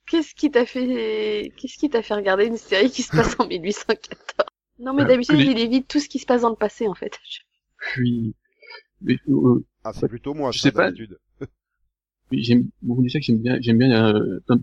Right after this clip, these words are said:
Speaker 2: Tom Hardy, puis il y avait, il a l'air d'avoir un petit côté peut-être, euh, un peu surnaturel. Ce qui est le cas. Il y a un petit côté surnaturel vu que il a, enfin, apparemment, il s'est, donc il,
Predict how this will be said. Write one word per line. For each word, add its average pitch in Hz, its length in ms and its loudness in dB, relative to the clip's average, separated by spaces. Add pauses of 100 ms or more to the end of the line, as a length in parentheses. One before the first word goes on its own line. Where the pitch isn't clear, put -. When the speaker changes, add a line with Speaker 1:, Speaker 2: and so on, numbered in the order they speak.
(120)
Speaker 2:
Tom 117 120 2
Hardy, 147 300 -6
puis 117 160 0
il 113 100 -2
y 110 80 4
avait, 113 120 6
il 117 180 4
a 117 60 4
l'air 131 120 0
d'avoir 117 280 0
un 117 100 -2
petit - 160 -18
côté 123 260 -6
peut-être, 120 300 -8
euh, 127 460 -4
un 117 40 -6
peu 113 480 -4
surnaturel. 123 640 0 (1500)
Ce - 100 -8
qui - 160 0
est - 20 6
le 107 60 0
cas. 123 200 -2 (360)
Il 104 80 -8
y 101 40 -4
a 101 60 0
un 104 60 -2
petit - 160 -16
côté 120 220 -2
surnaturel 120 500 -4
vu 120 100 -6
que 120 240 -2 (1040)
il 113 180 0
a, - 260 -2 (880)
enfin, - 140 -2 (1000)
apparemment, 120 340 0
il - 240 -6
s'est, - 160 -8 (540)
donc 120 200 -6
il, 110 400 -8